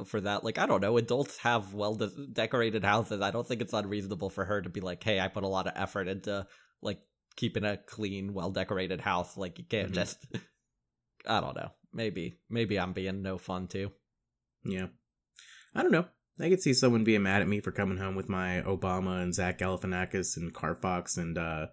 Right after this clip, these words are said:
Speaker 2: that one football player and that one basketball coach cardboard cutout. <laughs> Just being like, "These live in our apartment now."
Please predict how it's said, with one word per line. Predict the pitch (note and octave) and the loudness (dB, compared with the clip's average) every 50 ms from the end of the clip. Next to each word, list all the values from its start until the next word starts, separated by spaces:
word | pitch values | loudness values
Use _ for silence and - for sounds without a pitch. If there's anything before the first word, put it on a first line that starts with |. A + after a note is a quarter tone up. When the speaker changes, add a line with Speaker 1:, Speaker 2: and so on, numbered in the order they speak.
| _ _ - | _ _ -2
Speaker 2:
that | G2+ F2+ - | -2 0 0
one | F#2 F#2+ F#2+ F#2 | 0 0 0 0
football | - G#2+ G2 - G#2 F2+ F2+ | 0 0 0 2 0 0 -2
player | - - F#2+ F2+ F2+ F2+ F2 F2+ | -2 0 0 2 2 2 2 0
and | E2+ E2 | 0 0
that | F2 E2 E2+ | -2 -2 0
one | F#2 F#2 F2+ | 0 0 0
basketball | F2 F2 E2+ F2 - - F#2+ F#2 F2 | 0 0 -2 -2 -2 -2 -2 0 0
coach | E2+ - G2+ F2+ F2+ - | 0 0 0 0 0 -2
cardboard | - - F#2 F2 E2+ F#2 F2+ F2 E2+ | -2 -2 -2 0 0 0 -2 -2 -2
cutout. | - - F2+ F#2 G2 G#2+ A#2+ - - - | -2 -2 0 2 2 0 0 -2 -6 -8
<laughs> | - - - _ _ F3+ - D3+ | -10 -16 -20 _ _ 2 6 8
Just | F#3 D#3+ F3+ C#3 - | 8 8 8 4 0
being | D3+ C#3 C3+ | 2 4 8
like, | C3 B2 B2 A#2+ A#2+ - - - - - - | 10 10 10 8 8 2 -8 -14 -16 -2 4
"These | A2 B2+ D3+ D3 | 6 6 8 8
live | C#3 C#3+ D3+ C#3+ | 8 8 6 6
in | C#3+ | 6
our | C#3 C#3+ C#3+ | 6 6 6
apartment | C#3 C3 B2 A#2 A2 - F2 D#2+ D2 | 6 6 6 4 4 2 0 -4 -4
now." | D#2 D#2 D#2+ G#2 | -6 -4 -4 -6